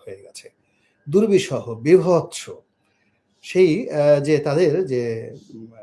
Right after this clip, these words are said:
সামাজিক রিগ্রেট, পারিবারিক রিগ্রেট, তারপরে অর্থনৈতিক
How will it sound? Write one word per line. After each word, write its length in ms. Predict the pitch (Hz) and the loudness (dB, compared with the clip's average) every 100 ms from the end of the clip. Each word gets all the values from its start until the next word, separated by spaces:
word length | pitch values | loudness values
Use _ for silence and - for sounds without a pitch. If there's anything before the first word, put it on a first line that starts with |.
| 110 | -20
সামাজিক 640 | - - 156 175 156 156 - _ 127 | -20 -6 -2 -2 -2 -6 -6 _ -12
রিগ্রেট, 560 | 117 127 135 135 117 _ _ _ _ - | -8 -8 -2 -2 -2 _ _ _ _ -10
পারিবারিক 460 | 135 147 143 135 - | -6 -2 -2 -4 -10
রিগ্রেট, 640 | 110 107 120 117 - - _ _ _ _ _ _ _ _ _ _ | -16 -14 -10 -10 -10 -20 _ _ _ _ _ _ _ _ _ _
তারপরে 300 | - 127 147 | -6 -6 -4
অর্থনৈতিক 720 | 127 147 147 160 156 151 151 | -4 -6 -6 -4 -2 -4 -8